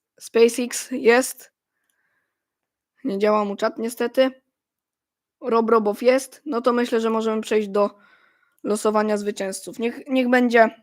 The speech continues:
ym, że uśmieszek i, ym, Rob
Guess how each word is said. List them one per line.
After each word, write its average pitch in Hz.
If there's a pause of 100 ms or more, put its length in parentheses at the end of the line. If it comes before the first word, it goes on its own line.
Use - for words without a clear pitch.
(300)
ym, 208 (1080)
że 190 (1700)
uśmieszek 247 (1300)
i, 277 (380)
ym, 214 (1200)
Rob 208